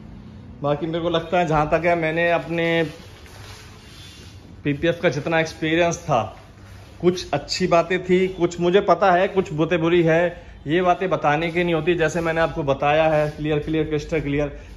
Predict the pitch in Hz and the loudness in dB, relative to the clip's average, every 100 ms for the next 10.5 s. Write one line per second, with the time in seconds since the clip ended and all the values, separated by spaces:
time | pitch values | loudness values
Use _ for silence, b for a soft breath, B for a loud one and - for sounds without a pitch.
0 | - 127 175 175 127 156 180 - 175 175 | -10 -2 0 0 -2 -2 -2 -4 -4 -4
1 | 160 - - - - 151 170 165 - 165 | -6 -14 -16 -10 -2 2 2 2 2 2
2 | 160 151 165 160 160 180 165 160 170 170 | 2 -2 0 2 2 2 2 2 0 2
3 | 165 170 175 156 156 156 160 160 156 127 | 2 0 0 4 4 4 4 6 6 6
4 | 113 110 95 - - 170 190 156 117 - | 2 -4 -8 -10 0 2 4 2 0 -4
5 | 151 147 147 151 - 151 147 117 - 139 | -4 0 2 2 2 4 4 2 -4 -8
6 | 107 - B B B B B - - 156 | -8 -10 B B B B B -14 -10 -2
7 | 151 165 - 165 160 - 156 160 165 165 | 0 0 0 0 2 -2 -2 -2 -2 -2
8 | 160 165 160 160 156 143 120 120 113 - | 0 0 0 -2 0 0 0 -2 -6 -6
9 | 151 - 180 180 175 160 160 151 156 160 | -6 -2 -2 0 0 2 0 2 4 4
10 | 156 147 123 113 107 | 2 0 0 -4 -8